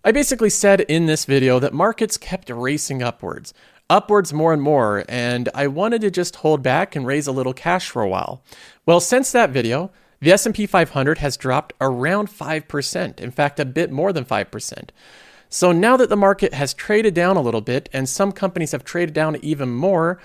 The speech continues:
there are three companies in my portfolio that I've started buying. I spent eight thousand dollars on three different stocks, and I'll be going over all three of them in this episode. So obviously we have a lot to get to in this episode. Let's go ahead and start off. Before we jump into the fundamentals of my portfolio and the companies that I've purchased,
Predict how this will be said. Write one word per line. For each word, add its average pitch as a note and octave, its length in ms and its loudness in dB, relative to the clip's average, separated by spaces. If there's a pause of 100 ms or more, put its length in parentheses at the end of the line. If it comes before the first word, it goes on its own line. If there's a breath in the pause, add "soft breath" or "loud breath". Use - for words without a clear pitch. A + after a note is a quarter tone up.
(340 soft breath)
there D#3+ 120 6
are D3 120 6
three A3 400 0
companies G#3 560 -2
in D#3+ 200 -4
my E3+ 140 0
portfolio D#3+ 840 -2
that C3+ 140 2
I've B2+ 100 2
started A2+ 380 -2
buying. F2 480 -6
I F3+ 60 4
spent A#3 360 0
eight F#3+ 220 2
thousand F3 320 0
dollars C#3+ 340 2
on B2+ 100 -2
three C3+ 220 -4
different B2+ 260 -4
stocks, - 460 -10
and C#3 80 -2
I'll C#3+ 60 4
be D3+ 80 0
going F#3+ 280 0
over E3+ 240 2
all D3+ 100 4
three F3+ 240 2
of C3+ 120 0
them A#2+ 180 -2 (100)
in B2 180 -2
this A2+ 180 -4
episode. - 640 -8
So G#3 220 4
obviously A3 420 2
we G3 80 2
have E3+ 80 2
a F3 60 2
lot D3+ 200 4
to D3 60 -4
get C3+ 140 -2
to C3+ 80 -2
in B2 80 -2
this A#2 160 -2
episode. B2 500 -2
Let's D#3 220 -2
go A3+ 160 2
ahead A3 160 2
and F3 100 -2
start A#2+ 320 0
off. - 260 -8
Before G#3+ 280 2
we C4+ 80 2
jump G#3+ 240 0
into G3 160 2
the D#3+ 80 2
fundamentals E3 560 2
of B2+ 80 -6
my A#2+ 100 0
portfolio C3+ 800 2
and A#2+ 100 -4
the A#2+ 60 -2
companies D3+ 420 -4
that B2+ 80 0
I've A#2 160 -2
purchased, A#2 480 -6